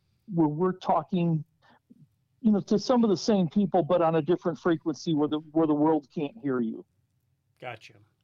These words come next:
Speaker 1: You know, so for example, if, if Mike Wallace was doing something crazy on the racetrack,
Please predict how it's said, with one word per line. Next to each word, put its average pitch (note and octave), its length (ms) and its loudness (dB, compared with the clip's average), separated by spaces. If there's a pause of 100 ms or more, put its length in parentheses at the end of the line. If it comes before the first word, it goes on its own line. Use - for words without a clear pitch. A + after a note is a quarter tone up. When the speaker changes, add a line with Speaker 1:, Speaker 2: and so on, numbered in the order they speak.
(580)
Speaker 1:
You D#3 300 -2
know, F3+ 160 2
so G3+ 240 0
for A3 220 0
example, G#3+ 560 2
if, E3 80 -2 (260)
if F3 140 0 (480)
Mike A3 260 0
Wallace G3+ 460 2
was D3 180 0
doing E3+ 240 0
something D#3 480 -2
crazy E3+ 480 0
on D3 140 0
the C#3 80 0
racetrack, F#3+ 580 -2